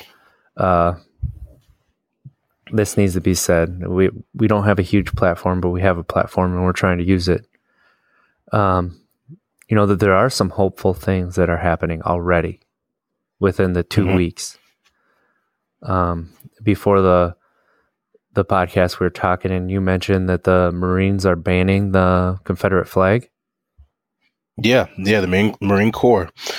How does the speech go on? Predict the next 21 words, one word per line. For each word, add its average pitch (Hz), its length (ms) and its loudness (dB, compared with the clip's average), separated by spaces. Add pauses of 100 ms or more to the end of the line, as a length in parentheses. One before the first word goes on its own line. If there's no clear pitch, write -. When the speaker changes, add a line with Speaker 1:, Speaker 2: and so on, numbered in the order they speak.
(280)
Speaker 1:
Yep. 104 260 2 (1080)
Banning 101 480 0
the 104 80 0
Confederate 104 380 0
flag. 98 600 0 (440)
Um, 87 640 0 (1200)
I 98 120 0
saw 98 340 2
one 95 220 0
thing 95 260 -2
about, 92 480 -2
uh, 92 280 2
Stone 104 320 0
Cold 104 200 0
Steve 98 260 -2
Austin. 101 380 2
Did 92 140 -2
you 95 80 0
see 92 80 2
Speaker 2:
Yep. 101 120 2
Speaker 1:
that? 107 240 0